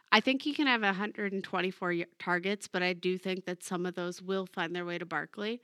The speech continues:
I think that they are rearranging their offense to a scheme where they can complete some quick, short passes,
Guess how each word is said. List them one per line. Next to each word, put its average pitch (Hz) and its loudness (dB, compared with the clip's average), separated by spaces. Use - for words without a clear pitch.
I 226 8
think 339 4
that 339 2
they 214 6
are 208 4
rearranging 196 0
their 185 -2
offense 185 -4
to 196 -2
a 175 0
scheme 185 -6
where 165 -4
they 220 8
can 294 2
complete 202 0
some 185 -4
quick, 226 4
short 214 2
passes, 226 4